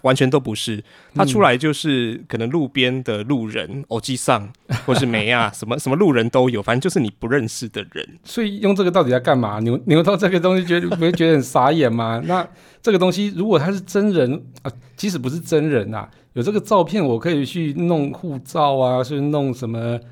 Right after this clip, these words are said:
Speaker 2: 身份证啊，或者去什么借漫画的那个卡，
Speaker 1: <laughs>
Speaker 2: 对不对？
Speaker 1: 借漫画，那你要长得跟他一样才行啊。
Speaker 2: 哎，有时候说我帮，我帮我爷爷办的这样子。
Speaker 1: <laughs> 对啊，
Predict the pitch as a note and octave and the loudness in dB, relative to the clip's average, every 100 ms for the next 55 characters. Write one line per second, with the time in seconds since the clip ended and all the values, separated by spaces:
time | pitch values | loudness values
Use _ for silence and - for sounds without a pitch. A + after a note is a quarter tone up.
0 | - - - D3+ D#3 E3 C3+ B2+ E3 B2+ | -20 -14 -4 -2 0 0 -2 -2 0 0
1 | B2 A2 C#3+ C#3+ C3+ D#3+ A#2+ G#2+ G2+ - | 0 -2 -2 -2 -4 -6 -6 -8 -10 -4
2 | E3+ C#3+ C3+ A#2+ E3 B2 A#2+ A#2+ C3+ A#2+ | -2 2 0 0 2 2 2 -2 -2 -4
3 | A#2 G#2+ - - - - D3 C#3 D#3 B2+ | -4 -4 -6 -10 -10 -4 2 4 6 4
4 | G#3 F#3 F3 - F#3 - - - - A#3 | 4 2 0 0 -2 -2 -8 -10 -14 0
5 | B3 F3+ G3 C#3 C#3 E3+ F#3+ D#3+ E3+ C#3 | 4 6 4 4 4 4 4 4 4 4
6 | C3 - A2+ A#2+ - C#3 _ - C3+ B2+ | 0 -2 -6 -6 -8 -14 _ -4 -2 0
7 | F#3+ F#3+ F3+ F3+ D3+ D#3+ E3 E3 - C3 | 0 -2 -2 0 2 2 2 0 -2 -2
8 | B2 E3+ D3+ A#2 B2+ B2+ A2+ C3+ A2 G#2 | 2 2 2 0 0 0 0 0 0 -2
9 | A2+ A2 G2 G2 G#2+ - G#3 - F3 - | -2 -2 -4 -6 -6 -2 -4 0 -2 -2
10 | A#3+ - B3+ F3 - F3 - - E3+ C#3 | -4 -4 -8 -8 -6 -6 -4 0 2 2